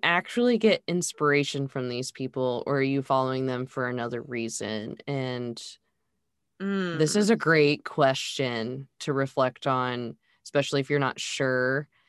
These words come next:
Speaker 1: if you want to unfollow an account or you're just kinda going back and forth. Like, this is a good place to resonate and really just dive into.
Speaker 2: Right. Like, a couple of points that I could really think, yeah, I really thought about when thinking about this question is,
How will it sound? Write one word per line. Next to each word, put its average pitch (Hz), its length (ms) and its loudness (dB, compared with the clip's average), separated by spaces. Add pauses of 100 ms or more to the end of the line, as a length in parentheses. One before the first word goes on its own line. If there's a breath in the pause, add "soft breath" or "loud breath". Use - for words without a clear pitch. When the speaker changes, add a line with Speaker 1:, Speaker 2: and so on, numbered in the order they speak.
(160)
Speaker 1:
if 143 220 -2
you 139 120 0
want 135 220 0
to 139 100 -2
unfollow 131 540 2
an 131 80 -2
account 135 520 -2
or 127 180 -4
you're 127 180 -6
just 120 240 -8
kinda 120 200 -10
going 120 280 -4
back 127 200 -6
and 127 120 -10
forth. 117 460 -6
Like, 123 140 -8
this 127 200 -6
is - 320 -10 (200)
a 139 60 -8
good 127 240 -6
place 113 320 -4
to 139 140 -10
resonate 123 680 -6
and 120 360 -8
really 117 500 -4 (300)
just - 360 -6 (340)
dive 117 300 -4
into. 107 640 -8 (420)
Speaker 2:
Right. 185 480 -2
Like, 180 380 0
a 202 80 -2
couple 220 300 -2
of 254 160 0
points 180 300 -4
that 180 100 -2
I 175 60 -2
could 175 240 -6
really 165 260 -4
think, 170 540 -10
yeah, 180 220 -2
I 175 60 -2
really 175 360 0
thought 160 220 -4
about 175 340 -2
when 165 260 -6
thinking 170 300 -8
about 170 140 -8
this - 120 -14
question 175 440 -6
is, 156 200 -10